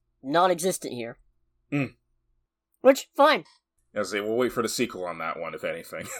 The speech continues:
Speaker 2: <laughs>
Speaker 1: Yeah. Yeah. And we won't get one because of this pitiful box office performance.
Speaker 2: Oh, yeah.
Speaker 1: Sad.
Speaker 2: Hmm.
Speaker 1: 'Cause no, I thought this was really good.
Speaker 2: Yeah, same. Again, I was expecting this to be awful, and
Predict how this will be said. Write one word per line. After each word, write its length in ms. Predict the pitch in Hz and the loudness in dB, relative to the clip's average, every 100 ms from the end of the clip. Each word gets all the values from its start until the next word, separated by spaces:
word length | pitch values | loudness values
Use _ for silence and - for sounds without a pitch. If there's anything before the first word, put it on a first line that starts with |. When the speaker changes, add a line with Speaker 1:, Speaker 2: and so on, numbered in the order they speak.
| 180 | 0
Speaker 2:
<laughs> 180 | - 151 | 0 6
Speaker 1:
Yeah. 240 | 190 269 - _ _ _ _ _ _ _ _ | 8 8 4 _ _ _ _ _ _ _ _
Yeah. 260 | 175 180 233 _ _ _ _ _ _ _ _ _ | 4 4 4 _ _ _ _ _ _ _ _ _
And 180 | 165 170 | 0 4
we 200 | 185 180 | 6 6
won't 180 | 175 170 | 6 6
get 180 | 175 165 | 6 6
one 200 | 147 156 | 2 0
because 260 | 147 147 | -2 -2
of 80 | 143 | -2
this 200 | 135 - | -6 -8
pitiful 360 | - 160 151 135 | -6 -4 -4 0
box 300 | 131 175 143 | 2 4 2
office 240 | 127 127 | -2 -4
performance. 580 | - 135 123 160 - - _ _ _ _ | -16 -12 -10 -8 -12 -18 _ _ _ _
Speaker 2:
Oh, 260 | 107 95 87 | 2 2 2
yeah. 340 | 82 73 71 - _ _ _ _ | -2 -4 -6 -10 _ _ _ _
Speaker 1:
Sad. 580 | - 143 185 165 120 - _ _ _ _ _ _ | 0 6 8 8 4 -12 _ _ _ _ _ _
Speaker 2:
Hmm. 160 | 113 101 - _ _ _ _ _ - | -10 -10 -12 _ _ _ _ _ -6
Speaker 1:
'Cause 100 | 285 | 0
no, 200 | 494 - - _ _ _ _ _ - | 2 0 -6 _ _ _ _ _ -6
I 100 | 381 | -4
thought 240 | 427 480 415 | -2 -2 -2
this 160 | 392 | -2
was 180 | 381 269 | -2 -4
really 440 | 185 185 294 339 381 480 | -6 -4 -2 0 2 2
good. 140 | 494 - _ _ _ _ - | 2 -2 _ _ _ _ -6
Speaker 2:
Yeah, 280 | 160 196 160 | 2 2 2
same. 480 | - 170 131 98 - | 0 0 0 -4 -2
Again, 400 | 113 156 135 95 | 2 6 6 4
I 220 | 98 120 | 4 4
was 180 | 127 107 | 4 0
expecting 360 | 98 123 110 110 | -2 -4 -4 -6
this 140 | 107 | -8
to 80 | 92 | -6
be 180 | 98 90 | -6 -2
awful, 520 | 101 120 - 90 90 | 2 2 2 0 0
and 400 | 95 95 95 95 | 0 -2 -2 -6